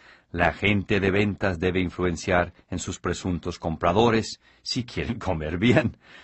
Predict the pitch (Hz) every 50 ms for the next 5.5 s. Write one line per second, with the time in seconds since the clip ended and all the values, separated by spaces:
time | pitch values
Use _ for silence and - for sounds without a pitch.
0 | - - _ _ _ - - 76 73 71 71 71 85 87 76 - - _ _ _
1 | _ _ _ _ _ _ _ - 78 73 71 71 78 85 85 85 85 85 80 73
2 | 71 73 78 78 76 87 80 73 73 - 78 - - - - - - _ _ _
3 | _ _ _ - 87 80 76 - - 131 123 101 87 80 78 76 73 78 87 104
4 | 92 78 - 76 73 67 - - - - _ - 104 - - 85 73 - - -
5 | 80 87 92 95 - - 85 - -